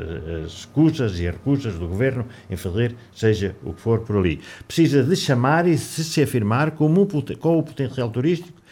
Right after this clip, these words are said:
que tiver. Não tem que concorrer com o Algarve, nem com, deixar de, de Algarve, nem com o Algarve, nem com o Mira, nem com a Tocha, nem com o Caraças. Tem que concorrer com nada. Tem que concorrer com aquilo que tem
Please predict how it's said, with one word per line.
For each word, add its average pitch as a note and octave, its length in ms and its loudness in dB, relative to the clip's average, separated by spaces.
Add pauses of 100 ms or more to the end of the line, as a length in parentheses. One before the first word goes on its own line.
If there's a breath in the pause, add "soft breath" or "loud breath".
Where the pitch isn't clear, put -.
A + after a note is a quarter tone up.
(140 soft breath)
que F#3+ 100 4
tiver. B2+ 420 4
Não E3 160 2
tem G3+ 180 6
que G3+ 60 -4
concorrer E3+ 440 0
com D#3 100 0
o - 20 6
Algarve, D#3 340 4
nem E3 120 0
com, C#3+ 320 0
deixar D3 340 0
de, B2 120 -4
de - 40 -18 (240 loud breath)
Algarve, D3+ 380 4
nem D3+ 100 2
com C#3 80 -2
o B2+ 40 4
Algarve, C#3 380 2
nem C3 140 0
com G#2+ 120 -6
o - 20 -2
Mira, D3 260 4
nem A#2+ 140 0
com A2 100 -6
a F#2 40 -4
Tocha, C#3+ 340 0
nem B2+ 180 0
com F#2 100 -8
o E2 40 -8
Caraças. D3 640 -4 (320 loud breath)
Tem B2+ 140 -4
que A2+ 40 -14
concorrer C#3+ 460 2
com D3+ 80 -2
nada. F2+ 260 2
Tem C3+ 160 0
que A2+ 80 -4
concorrer C#3+ 420 2
com D#3+ 120 2
aquilo E3+ 260 4
que - 100 -10
tem G#3 440 4